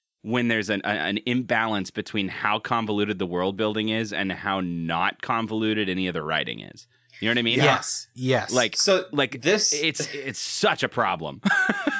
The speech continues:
Speaker 3: This show is guilty of one of two things, and I think one of them is hilarious. Uh, the other one is, is just kind of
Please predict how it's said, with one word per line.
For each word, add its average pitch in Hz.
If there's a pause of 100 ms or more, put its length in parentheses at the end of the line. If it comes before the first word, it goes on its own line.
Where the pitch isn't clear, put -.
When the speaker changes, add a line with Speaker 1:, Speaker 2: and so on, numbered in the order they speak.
(640)
Speaker 3:
This 190
show 214
is 160
guilty 156
of 143 (160)
one 139
of 160
two 175
things, 143 (180)
and 127 (260)
I 120
think 123
one 131
of 147
them 147
is 123
hilarious. 131 (140)
Uh, 113
the 113
other 113
one 113
is, 101 (160)
is 107
just -
kind 104
of 95